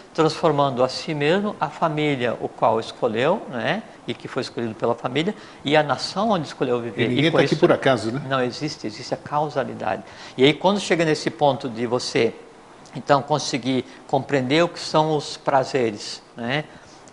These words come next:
Speaker 1: É, é, relevar e classificar adequadamente esses prazeres. Você descobre qual é que é o trabalho, você descobre qual é que é o teu dever. Então, ao invés de você passar uma vida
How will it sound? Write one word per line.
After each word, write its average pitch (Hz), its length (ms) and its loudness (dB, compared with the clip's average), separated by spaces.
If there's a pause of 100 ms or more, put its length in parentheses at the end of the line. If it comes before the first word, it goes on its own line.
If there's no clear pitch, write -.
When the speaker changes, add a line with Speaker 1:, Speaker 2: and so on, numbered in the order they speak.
Speaker 1:
É, 127 420 4 (160)
é, 123 340 -4
relevar 147 920 4
e 127 140 -6 (180)
classificar 151 640 2
adequadamente 139 680 -2
esses - 220 -10
prazeres. 123 760 0 (640)
Você 143 220 0
descobre 170 420 4
qual 180 180 2
é 156 40 0
que - 100 -4
é 160 40 2
o 151 40 0
trabalho, 135 540 0 (480)
você 143 260 0
descobre 156 400 4
qual 143 200 2
é 139 60 8
que - 140 -4
é 135 40 6
o 127 60 4
teu 123 240 -4
dever. 123 640 0 (180)
Então, 151 500 4
ao 139 180 8
invés 147 360 4
de 147 60 -6
você 135 460 0 (260)
passar 135 560 6
uma 135 220 2
vida 127 340 0